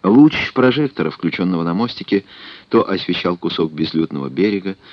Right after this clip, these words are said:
то прямым столбом устремлялся в облака. Механики доложили, что если вода пойдёт дальше носовых отсеков, корма осядет ниже корпуса,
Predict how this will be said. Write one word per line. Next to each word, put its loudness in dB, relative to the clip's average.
то 0
прямым -2
столбом -2
устремлялся -10
в -8
облака. -10
Механики 2
доложили, 0
что 0
если 0
вода 0
пойдёт 2
дальше -4
носовых -8
отсеков, -8
корма 0
осядет -2
ниже -4
корпуса, -10